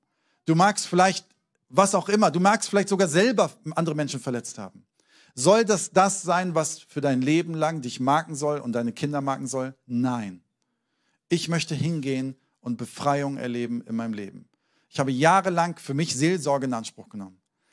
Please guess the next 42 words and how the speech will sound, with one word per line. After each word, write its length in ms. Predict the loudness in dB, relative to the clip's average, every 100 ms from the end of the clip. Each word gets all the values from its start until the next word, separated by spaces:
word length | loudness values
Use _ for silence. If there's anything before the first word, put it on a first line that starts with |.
| _ _
wo 120 | 0
ich 120 | 0
mit 120 | -2
meinem 240 | 0 2 4
Seelsorger 680 | 6 4 4 2 2 2
hingegangen 580 | 0 0 -2 -2 -2 -2
bin 160 | -4 -2
und 140 | 0
habe 160 | 0 0
die 140 | -2
Dinge 300 | 2 2 2
angeguckt, 480 | 2 0 0 0 0
wo 40 |
ich 80 | -4
gesagt 200 | -2 -2
habe, 60 | 0
"Nein, 360 | -2 -2 -2
ich 160 | -2 2
will 80 | 2
es 140 | 4
nicht 120 | 2
angucken. 300 | 0 -2 -8 _ _ _ _ _
Nein, 260 | 6 6 6
es 100 | 4
tut 220 | 2 4
weh. 260 | 4 4 -2 _ _ _ _ _ _ _ _ _ _ _
Nein, 320 | 4 6 6 2
ich, 300 | -2 -6 -2
ich 180 | 2 6
liebe 280 | 6 6 6
meine 240 | 4 4
Eltern, 420 | 2 2 0 0
aber 180 | 0 0
ich 100 | 4
muss 180 | 2 2
trotzdem 420 | 0 0 0 2
auch 140 | 2
an 120 | 2 2
manchen 280 | 0 0
Stellen 260 | -2 0 0
ihnen 140 | -2
vergeben. 560 | -4 -2 0 -2 -4 -14